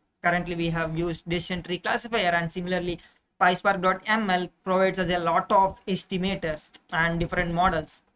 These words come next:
based on the use case that we are dealing with. Awesome. In this video, we have seen, uh, simple estimators and transformers,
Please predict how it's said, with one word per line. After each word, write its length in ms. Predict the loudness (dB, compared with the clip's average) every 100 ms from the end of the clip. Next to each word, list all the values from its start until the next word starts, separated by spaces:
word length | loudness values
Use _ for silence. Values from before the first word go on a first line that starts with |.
| _ _ _ _ -2
based 220 | 2 4
on 140 | 4 2
the 80 | 2
use 260 | 0 -2
case 260 | -2 0 0
that 200 | 0 0
we 80 | 0
are 80 | 2
dealing 380 | 0 0 -2
with. 140 | -6 -10 _ _ _ _ _ _ _ _ _ 2
Awesome. 300 | 2 0 -10 _ _ _ -4
In 100 | 0
this 200 | 0 0
video, 300 | 0 4 4
we 120 | 6
have 180 | 4 4
seen, 380 | 0 -2 -4 -6 -2
uh, 260 | 0 0
simple 540 | -2 -4 -4 0 -2 -2
estimators 760 | -6 -4 -2 -2 -2 -2 -2 -2
and 320 | -4 -4 -2
transformers, 720 | -2 -2 -2 -2 -2 -4 -6